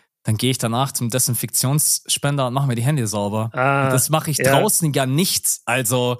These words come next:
Speaker 2: Ja, ja.
Speaker 1: wenn ich irgendjemand, ich weiß nicht, warum ich das im Gym mache, aber mein Kopf sagt mir irgendwie, wenn ich jetzt weiter trainiere, ich fass danach ja direkt die Hantel an, auch wenn ich die Hände
Speaker 2: Mhm.
Speaker 1: desinfiziert hab.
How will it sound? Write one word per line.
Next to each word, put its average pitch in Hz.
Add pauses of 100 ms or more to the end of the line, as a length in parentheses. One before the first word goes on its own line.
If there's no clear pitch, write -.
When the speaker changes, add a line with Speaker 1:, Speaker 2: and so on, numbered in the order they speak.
Speaker 2:
Ja, 135
ja. 139
Speaker 1:
wenn 147
ich 143
irgendjemand, 156 (100)
ich 110
weiß 233
nicht, 196
warum 175
ich 170
das 156
im 147
Gym 214
mache, 139
aber 160
mein 151
Kopf 202
sagt -
mir 202
irgendwie, 208 (380)
wenn 160
ich 165
jetzt 147
weiter 196
trainiere, 226
ich -
fass -
danach 143
ja 135
direkt 127
die 127
Hantel 185
an, 127
auch 127
wenn 127
ich 131
die 117
Hände 139
Speaker 2:
Mhm. 139
Speaker 1:
desinfiziert 131
hab. 143